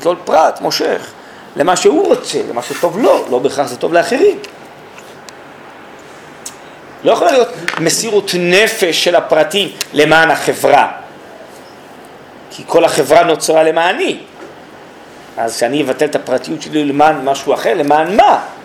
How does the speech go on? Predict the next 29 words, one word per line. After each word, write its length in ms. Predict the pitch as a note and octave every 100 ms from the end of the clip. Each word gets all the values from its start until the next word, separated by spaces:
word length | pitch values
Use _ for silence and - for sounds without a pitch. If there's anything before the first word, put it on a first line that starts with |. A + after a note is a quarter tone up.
| -
זה 180 | - D#3
ריק. 320 | A3+ F#4 - - - - - - - - - - - - - -
אין 80 | C#3+
פה 80 | C#3
שום 180 | - F#3
דבר. 280 | F#3+ F#4+ E4 - - - -
זה 280 | - F#3 G#3+
רק 120 | -
מסגרת 800 | A3+ E3+ F#3+ B3 D4 A#3 F#3 F3+
כזאת, 460 | F3+ C#3+ A2+ A2 C#3 C#3 - -
לאפשר 340 | C#3 - C4+
לכל 220 | G#3 B3
הפרטים 420 | B3+ B3 B3 F#4
שיהיה 140 | A#3 A#3+
להם 140 | C4+
נחמד, 360 | C4+ C4+ D4+ C#4
יהיה 120 | F3+
להם 140 | D#3 D3
נעים, 340 | D3 A#3+ G3+
יהיה 120 | C3+
להם 160 | C3 B2
בזול, 400 | B2 F3+ G#3+ D#3
יהיה 100 | E3
להם 100 | E3+
מה 80 | F3+
שהם 200 | F3+ E3
רוצים. 340 | D3 - G#2 - - - - - - - - - - - - - -
טוב? 160 | C#3+ - - - - - - - - - - - - - - - - - - -
אבל 640 | D3 D3 - D#3+ D3+ C3